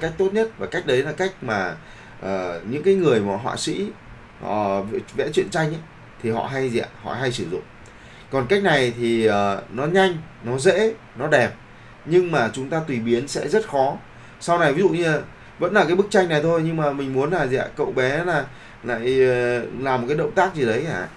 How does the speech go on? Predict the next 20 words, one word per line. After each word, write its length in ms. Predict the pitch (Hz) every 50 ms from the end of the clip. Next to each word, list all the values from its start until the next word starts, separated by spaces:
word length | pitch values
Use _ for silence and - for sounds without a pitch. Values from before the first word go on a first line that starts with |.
| - -
Thì 100 | 127 120
nó 100 | 127 135
sẽ, 280 | 143 - - 156 165 160
cũng 180 | - 143 147 160 160
sẽ 220 | - 127 - 170 170 -
là 220 | 160 165 151 127
một 100 | 113 113 107
cái 80 | 113 113
khó, 280 | - 120 113 117 131 - - -
không 120 | 151 147
hề 100 | 139 120
dễ 220 | 117 127 113 - 160 - - - - - - - - - - - -
nhá. 200 | - 123 127 151 156 - - - - - - - - - - - - - - - - - - - - - - - - - - - - - - - - - - - - - - - - - - - - - - - - - - - - - - - - - - - - - - - - - - - - - - - - - - - - - - - - - - - - - - - - - - - - - - - - - - - - - - - - - - - - - - - -
Rồi, 200 | 117 131 135 123 104 - - - - - - - - - - - - - - - - - - - - -
anh 180 | - 156 165
chị 80 | 156 175
em 200 | 165 165 165 156
thấy 200 | 165 147 135 147
sao 220 | 165 165 156 147
ạ? 100 | - -